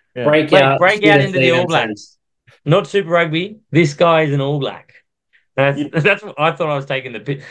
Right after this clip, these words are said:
Speaker 3: Someone else was taking the piss, but I was taking the piss. Um, development from last year.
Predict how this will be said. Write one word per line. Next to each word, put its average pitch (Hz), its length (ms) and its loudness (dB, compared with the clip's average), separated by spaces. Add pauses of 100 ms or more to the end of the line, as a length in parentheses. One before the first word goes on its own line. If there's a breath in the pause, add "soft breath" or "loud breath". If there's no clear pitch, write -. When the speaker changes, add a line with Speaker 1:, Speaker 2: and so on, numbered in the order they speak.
Speaker 3:
Someone 165 240 0
else 170 160 -2
was 156 80 -14
taking 131 240 -4
the 107 60 -8
piss, 110 200 -8
but 123 100 -2
I 135 40 4
was 143 120 0
taking 131 180 -2
the 98 40 -16
piss. 101 260 -10 (380 loud breath)
Um, 151 600 0
development 151 720 -2
from 139 240 0
last 143 400 -2
year. 143 400 -4